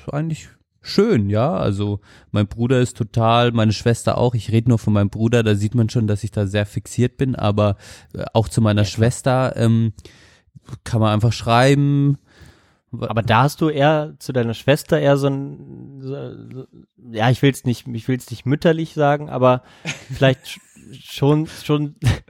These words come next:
Speaker 2: also zu, in, bei meiner, bei meiner Freundin würde ich so unterstellen, dass sie so eine Art väterliches Verhältnis zu
Speaker 1: Mhm.
Speaker 2: ihrem Bruder hat.
Speaker 1: Mhm.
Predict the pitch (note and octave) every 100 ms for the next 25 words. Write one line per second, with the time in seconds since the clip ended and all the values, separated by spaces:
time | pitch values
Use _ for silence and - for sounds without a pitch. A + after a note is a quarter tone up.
0 | _ - - - - - _ _ _ C#3
1 | C#3 C#3+ E3 D3+ D3 C#3 C3 B2+ B2+ B2+
2 | B2 B2 A#2+ B2 A#2 A2+ A2 - A#2+ F3+
3 | E3+ D#3 D3 D#3 C3+ B2+ C3+ C3 B2+ -
4 | C3 B2+ - B2 A#2+ A#2 A#2+ A2+ - B2
5 | A2+ F#2 F#2 G2+ - G2 G2 - F#2+ -
6 | - - - A2+ A2 C3 C#3+ F#2+ F#2+ F2+
7 | F#2 C3 C3+ F#3